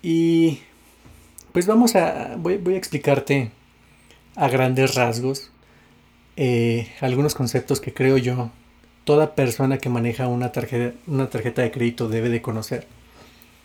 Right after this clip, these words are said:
Y vamos a comenzar por la tasa de interés. La tasa de interés es muy sencillo, es básicamente un numerito, un porcentaje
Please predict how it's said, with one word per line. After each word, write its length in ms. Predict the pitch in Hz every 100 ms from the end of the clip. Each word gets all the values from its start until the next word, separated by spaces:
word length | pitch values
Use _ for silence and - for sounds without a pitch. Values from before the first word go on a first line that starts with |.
| _ _ -
Y 320 | 156 143 143 147
vamos 300 | 156 165 147
a 100 | -
comenzar 440 | 120 113 127 -
por 140 | 135
la 160 | 120 113
tasa 260 | 131 131 123
de 80 |
interés. 480 | 117 107 135 - - _ _ _ - - - -
La 160 | 143 -
tasa 240 | 160 180
de 60 | 165
interés 460 | 127 127 147 - _ _
es 220 | 156 135 139
muy 140 | 143
sencillo, 600 | - 131 - 135 170 240 - _ _
es 220 | - 147 143
básicamente 880 | 147 151 143 123 127 131 143 127 - _ -
un 160 | 151 143
numerito, 500 | 143 127 120 120 151
un 120 | 151
porcentaje 720 | 151 147 127 117 117 127 170